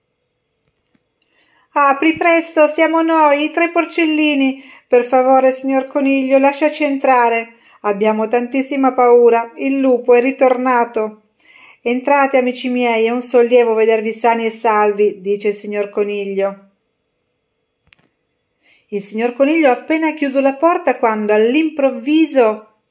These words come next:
Toc, toc, toc, ai, ai, ai, ecco il lupo!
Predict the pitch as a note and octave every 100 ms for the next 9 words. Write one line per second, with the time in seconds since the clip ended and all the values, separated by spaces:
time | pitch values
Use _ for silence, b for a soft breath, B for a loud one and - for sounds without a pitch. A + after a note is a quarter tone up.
0 | - - - - - _ - A3+ - _
1 | _ _ C4+ - - _ B B D#4 C#4+
2 | A#3+ A#3 A#3+ B3+ B3+ C4 C4+ C#4 C#4 D4+
3 | D#4 D#4 D4+ D4+ D#4 D4+ D4+ C4+ B3+